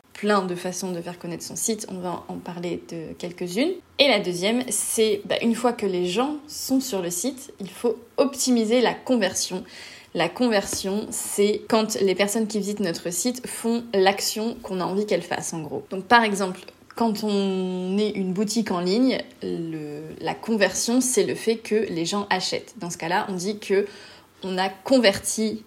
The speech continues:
notre visiteur ou visiteuse en client ou cliente. Et du coup, on a converti. Voilà. Donc, c'est parti, on va voir tout ça. Alors, première chose à faire, une fois qu'on a créé son site, comme je le disais, ça ne suffit pas de juste le créer, il faut le faire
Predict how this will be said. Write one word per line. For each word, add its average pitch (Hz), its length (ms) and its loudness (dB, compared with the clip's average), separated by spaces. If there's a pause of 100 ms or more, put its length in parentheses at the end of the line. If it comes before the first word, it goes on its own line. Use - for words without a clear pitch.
(100)
notre 190 480 -4 (200)
visiteur 190 460 -2
ou 175 60 -2
visiteuse 196 640 2 (140)
en 208 140 4
client 190 440 -2
ou 196 60 -2
cliente. 185 500 -2 (340)
Et 214 160 6
du 175 160 -4
coup, 214 200 -4
on 175 140 -4
a 180 120 -2
converti. - 520 -6 (180)
Voilà. - 220 -6 (140)
Donc, 277 420 6
c'est 320 300 2
parti, - 560 0
on 262 100 2
va 208 100 8
voir 196 160 6
tout 202 120 -10
ça. - 160 -6 (180)
Alors, 247 280 6 (200)
première 277 480 2
chose 240 500 2 (180)
à 160 120 0
faire, 262 460 2
une 208 140 2
fois 208 320 2
qu'on 190 260 -4
a 175 220 -2 (140)
créé 208 280 4
son 185 180 -2
site, 262 420 -2
comme 190 140 2
je 170 80 -6
le 165 60 -2
disais, 175 420 2
ça - 180 -8
ne 170 280 -6
suffit - 420 -6
pas 196 200 0
de 175 120 -4
juste 196 420 -4
le 170 140 -4
créer, 220 400 0
il 208 140 -2
faut 302 340 -2
le 180 160 -2
faire 254 300 0